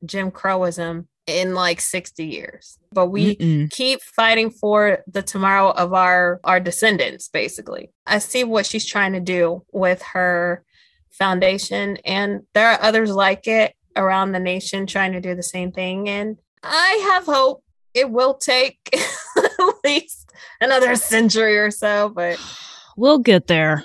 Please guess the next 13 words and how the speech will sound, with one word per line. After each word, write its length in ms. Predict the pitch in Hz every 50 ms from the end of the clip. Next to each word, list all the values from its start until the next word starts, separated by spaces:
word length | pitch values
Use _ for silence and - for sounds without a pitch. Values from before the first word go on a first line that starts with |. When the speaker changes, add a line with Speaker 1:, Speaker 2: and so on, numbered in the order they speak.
| - _ _ _ _ -
Speaker 1:
eventually, 720 | - 277 254 240 262 254 247 233 226 - - - 214 214
we'll 180 | 220 269 302 -
get 260 | 226 302 302 269 -
somewhere. 800 | - - - 202 190 185 175 160 - - 95 101 - - 190 -
Speaker 2:
Yeah, 280 | - 160 165 175 170 165
we'll 180 | 160 165 175
get 200 | 170 160 160 139 -
somewhere. 440 | - - 131 123 - 131 127 123 131
We'll 120 | 170 196
get 160 | 190 202 196
halfway 420 | 170 170 165 156 151 - - 131 131
there, 220 | - 131 131 123
maybe. 440 | 117 117 117 120 117 110 147 -